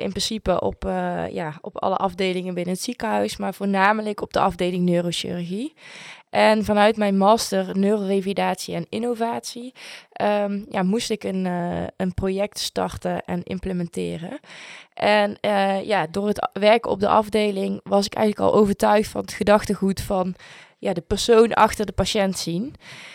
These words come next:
En, ehm, ja, toen kwam ik erachter dat er al een heel mooi project draaide op de afdeling, namelijk Zie je mij. Maar daarnaast, eh, was er ook nog een, ehm, onderzoeksproject,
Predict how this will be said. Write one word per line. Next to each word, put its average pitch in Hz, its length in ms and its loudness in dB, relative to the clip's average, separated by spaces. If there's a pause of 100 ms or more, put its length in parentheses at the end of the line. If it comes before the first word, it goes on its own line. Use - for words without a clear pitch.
(160)
En, 196 560 4 (140)
ehm, 196 440 2 (180)
ja, 175 280 -4
toen 214 280 -6 (100)
kwam 220 240 4
ik 208 180 0 (220)
erachter - 480 0
dat 196 240 -2
er 185 160 -4
al 190 160 0
een 185 60 0
heel 202 180 2
mooi 202 220 -2
project 190 500 -2
draaide 208 380 2
op 175 120 -6
de - 60 -2
afdeling, 175 720 -6
namelijk 170 380 -8
Zie 202 180 -8
je 175 80 -4
mij. 165 340 -4 (560)
Maar 196 360 8
daarnaast, 214 580 4
eh, 208 300 0
was 202 240 0
er 208 100 -8
ook 262 160 0
nog 214 180 2
een, 185 280 2
ehm, 175 680 -6
onderzoeksproject, 233 1040 -2